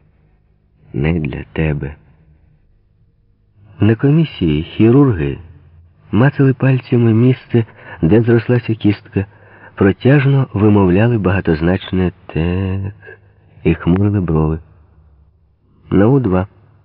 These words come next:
Я почуваю себе прекрасно, я у тихохідну авіацію. Я можу хоч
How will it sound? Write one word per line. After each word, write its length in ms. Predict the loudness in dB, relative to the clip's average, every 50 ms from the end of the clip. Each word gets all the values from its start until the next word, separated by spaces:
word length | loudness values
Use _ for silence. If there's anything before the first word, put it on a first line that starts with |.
| _ _ _ _ _ _ _ _
Я 360 | -12 -8 -6 -4 -4 -6 -6 -8
почуваю 380 | -10 -12 -10 -6 -6 -6 -6 -4
себе 200 | -2 -2 -2 0
прекрасно, 440 | 0 -2 -2 0 -2 -2 -2 -2 -2
я 260 | -2 0 0 -2 -4 -6 -12 -18 -20 -20 -20 -20 -20 -20 -20 -20 -20 -20 -20 -20 -6 -4
у 100 | -4 -4
тихохідну 880 | -2 0 0 0 0 2 0 -2 0 0 -2 -2 0 2 2 2 2 2
авіацію. 720 | 0 2 2 2 2 2 0 -2 -4 -4 -4 -4 -4 -6 -10 -18 -20 -20 _ -20 -20 -20 -20 -20 -20 -20 -20 _ _ -20 -20 -20 _ -16 -12
Я 180 | -10 -6 -4 -2
можу 200 | -2 -2 -2 -2
хоч 180 | -2 -4 -6